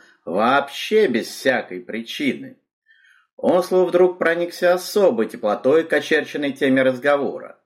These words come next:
Можно ли предположить, что это возможно в нашей цивилизации, с социальным обеспечением,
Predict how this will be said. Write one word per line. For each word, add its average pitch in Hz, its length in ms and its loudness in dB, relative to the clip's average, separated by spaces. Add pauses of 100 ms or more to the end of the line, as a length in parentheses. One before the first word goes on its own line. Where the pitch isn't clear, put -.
(300)
Можно 208 360 -2
ли 185 120 0
предположить, 156 1040 0 (300)
что - 260 0
это 175 180 2
возможно 160 600 0
в 120 160 -2
нашей 180 440 2
цивилизации, 180 840 0
с - 140 -18
социальным 156 640 0
обеспечением, 110 960 -4